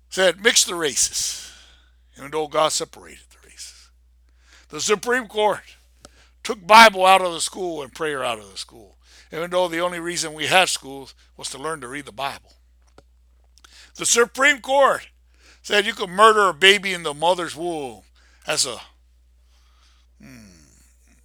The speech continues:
as a, what do you call it? As a trophy, I guess. Well, that trophy's the wrong word. As a, hmm, well, uh, I guess a sacrifice to Satan the devil. 'Cause when you murder a baby in the mother's womb,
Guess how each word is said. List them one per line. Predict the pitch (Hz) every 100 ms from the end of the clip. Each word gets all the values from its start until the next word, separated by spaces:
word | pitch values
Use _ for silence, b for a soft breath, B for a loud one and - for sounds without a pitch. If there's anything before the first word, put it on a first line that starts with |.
| _ _ _
as | - 120
a, | 120 101 - -
what | 226
do |
you | 247 220
call | 220 220 208
it? | 185 _ _ _ - - _ _ -
As | 104 -
a | 87 _ - -
trophy, | - 214 196 151
I | 131
guess. | 123 120 117 135
Well, | 151 165 156 147
that | 160 151
trophy's | 175 151 131
the | 113
wrong | 113 110
word. | 107 104 98 _ _ _ _ _ _ _
As | 117 120 117 110
a, | 104 98 98 90 -
hmm, | 214 208 170 _
well, | 175 160 - _ _ _ _ _ _ _
uh, | - 175
I | 175
guess | 185 202
a | 170
sacrifice | 196 196 196 175 190 196 170
to |
Satan | 160 196 196
the | 165
devil. | 175 190 190 - _ _ _ _
'Cause | 175
when | 196
you | 196
murder | 196 196 190
a |
baby | 165 190 185 190
in |
the | 170
mother's | 170 185 175
womb, | 160 185 175 160